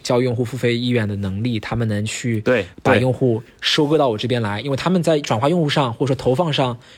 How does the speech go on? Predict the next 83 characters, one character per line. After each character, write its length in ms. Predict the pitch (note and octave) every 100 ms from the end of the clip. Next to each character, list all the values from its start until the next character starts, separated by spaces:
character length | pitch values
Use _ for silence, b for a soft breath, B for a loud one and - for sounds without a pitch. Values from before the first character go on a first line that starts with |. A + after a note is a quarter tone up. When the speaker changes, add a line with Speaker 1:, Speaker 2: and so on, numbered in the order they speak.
| B
Speaker 1:
有 100 | G#2
非 100 | D#3
常 80 | D#3+
强 200 | - A2
的 60 |
能 120 | A2 G#2+
力 140 | A2+
啊， 180 | F#2+ G#2+ -
就 100 | C#3
是 40 |
大 120 | C3 C#3+
部 80 |
分 100 | C#3
用 80 | C#3+
户 120 | C#3
都 60 | C3
到 80 | B2+
他 160 | - D3
们 120 | D3
这 60 |
边 140 | G#2+ G2+
来 100 | -
了。 160 | - - B B B B
那 180 | E3+ E3
真 180 | E3+ F#3+
不， 160 | G3 F3
真 260 | - F3+
正 180 | F#3 F#3+
的 120 | C3
在 160 | C#3 B2+
专-， 260 | - F3
钻 180 | E3 F3+
研 120 | D#3
产 260 | D#3 - C#3
品 220 | - G2+
的、 80 | E2+
提 160 | - C3
供 100 | C#3
好 180 | A2+
的 60 | G2+
产 160 | - B2+
品 100 | A2
服 220 | - B2
务 100 | E3+
的 200 | A2 G2
项 200 | B2 A2+
目， 200 | G2+ G2+ B B
他 100 | -
们 60 | E3
可 100 | B2
能 100 | G#2+
投 140 | A2+
放 160 | C#3+ F3
能 100 | A#2+
力 80 | B2+
没 120 | A#2
有 100 | C#3+
那 80 | C3
么 100 | G#2+
强。 320 | - F#2 - _ B B B B -
啊， 100 | G#2+
这 80 |
是 80 | C#3
大 160 | D#3 C#3
部 80 | B2+
分 280 | C3 A2+ -
教 180 | - C3
育 60 |
公 100 | B2
司 80 | B2
的 40 | B2
现 220 | - B2
状， 200 | C3+ A#2+
就 80 | C3
是 100 | B2+
不 140 | B2 G3+
可 100 | B2+
能 100 | G#2+
有 120 | F#2+
一 20 |
家 100 | G2+
公 160 | G#2+ G#2+
司， 300 | - G#2+